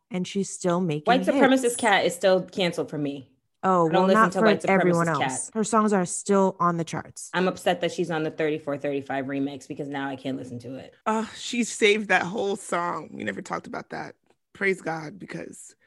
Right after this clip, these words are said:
Speaker 3: Megan's verse is not
Speaker 2: Don't talk about
Speaker 3: it.
Speaker 2: Megan. Don't, we don't do
Speaker 3: She's
Speaker 2: that.
Speaker 3: not that good to me.
Speaker 2: Mm-mm. No
Speaker 3: Doja's
Speaker 2: Megan.
Speaker 3: verse is so cute.
Speaker 2: So you're over here supporting white supremacist cat?
Speaker 3: <laughs> Not white supremacist
Speaker 2: That's what I call
Speaker 3: cat.
Speaker 2: her.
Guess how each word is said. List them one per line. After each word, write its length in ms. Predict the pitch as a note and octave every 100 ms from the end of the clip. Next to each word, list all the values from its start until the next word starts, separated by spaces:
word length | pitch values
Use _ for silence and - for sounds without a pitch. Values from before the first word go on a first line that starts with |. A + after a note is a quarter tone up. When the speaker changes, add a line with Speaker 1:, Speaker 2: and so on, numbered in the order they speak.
| _ _
Speaker 3:
Megan's 380 | - F#3 F#3 D#3+
verse 500 | - - - - - _ _
is 160 | F2+ -
not 60 | -
Speaker 2:
Don't 140 | G#3
talk 120 | C4
about 160 | E3 F3
Speaker 3:
it. 40 |
Speaker 2:
Megan. 380 | D#3 C#3+ C#3 - _ _ -
Don't, 200 | F3 -
we 80 | F3+
don't 120 | F#3
do 60 | D#3+
Speaker 3:
She's 80 | C#3+
Speaker 2:
that. 120 | C#3+
Speaker 3:
not 180 | G#3+ -
that 160 | C4
good 320 | G#3+ G#4+ G#3+ -
to 120 | F3
me. 100 | E3
Speaker 2:
Mm-mm. 440 | F3 D#3 D3 D3 - G#3
No 80 | A3+
Speaker 3:
Doja's 60 | B3
Speaker 2:
Megan. 260 | C4+ F#3 G#3
Speaker 3:
verse 320 | G#3+ G3+ -
is 160 | F#3 F3+
so 420 | - G3+ G3 G3
cute. 440 | F#3 - E3+ - - _ -
Speaker 2:
So 120 | G3+
you're 240 | A3 B3
over 180 | - B3+
here 260 | C4 A#3 A#3
supporting 460 | A3+ A#3+ A#3+ A3
white 180 | G#3+ A3+
supremacist 480 | A#3 A#3 A#3 G#3 -
cat? 360 | B3+ A#3+ B3+ - -
Speaker 3:
<laughs> 800 | E4+ - - - - - - - G#3 G#3 - - _ _ _
Not 320 | B3+ C#4 -
white 420 | - A3+ - - -
supremacist 420 | - - B3 B3+
Speaker 2:
That's 160 | G#3+
what 120 | A#3+ A3+
I 80 |
call 260 | - A3+ F#3
Speaker 3:
cat. 20 | A#3
Speaker 2:
her. 20 | G#3